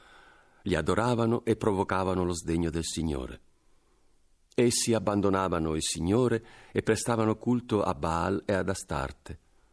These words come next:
Divampava così contro gli israeliti lo sdegno del Signore, il quale li abbandonava nelle mani di predoni che li rapivano e li vendevano ai loro nemici all'intorno, senza che gli israeliti potessero loro resistere.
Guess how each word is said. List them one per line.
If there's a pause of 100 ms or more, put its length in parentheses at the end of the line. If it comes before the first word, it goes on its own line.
(420)
Divampava
così
contro
gli
israeliti
lo
sdegno
del
Signore, (360)
il
quale
li
abbandonava
nelle
mani
di
predoni
che
li
rapivano (220)
e
li
vendevano
ai
loro
nemici
all'intorno, (340)
senza
che
gli
israeliti
potessero
loro
resistere.